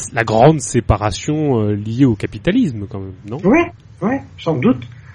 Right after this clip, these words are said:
Speaker 2: Mais je crois que, non, non, je fais pas la critique de ça, non,
Speaker 1: Oui,
Speaker 2: pas
Speaker 1: oui.
Speaker 2: du, pas du tout même, c'est-à-dire ça, c'est,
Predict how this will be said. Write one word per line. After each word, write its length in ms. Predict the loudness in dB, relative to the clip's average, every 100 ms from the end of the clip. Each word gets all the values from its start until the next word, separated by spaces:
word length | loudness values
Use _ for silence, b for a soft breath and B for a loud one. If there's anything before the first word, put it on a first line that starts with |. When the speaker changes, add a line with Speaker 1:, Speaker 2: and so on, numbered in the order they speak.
| B B B B B B B B B
Speaker 2:
Mais 160 | 2 4
je 100 | 4
crois 300 | 2 0 0
que, 440 | 0 -2 0 -2 -4 -6 -6 -8 -6 -10 -12 b -4
non, 160 | 2 2
non, 180 | 2 0
je 80 | -2
fais 120 | -2
pas 140 | 0
la 120 | 0
critique 460 | -2 -6 -10 -10 -12
de 120 | -12
ça, 320 | -10 -6 -4
non, 280 | -2 -2 0 2
Speaker 1:
Oui, 180 | 4
Speaker 2:
pas 100 | 4 0
Speaker 1:
oui. 80 |
Speaker 2:
du, 60 | -2 -8 -18 -20 -20 -20 -6
pas 140 | -2
du 180 | -2 -4
tout 140 | -2 0
même, 280 | 0 -2 -4
c'est-à-dire 500 | -8 -6 -6 -6 -10
ça, 180 | -8 -8
c'est, 200 | -8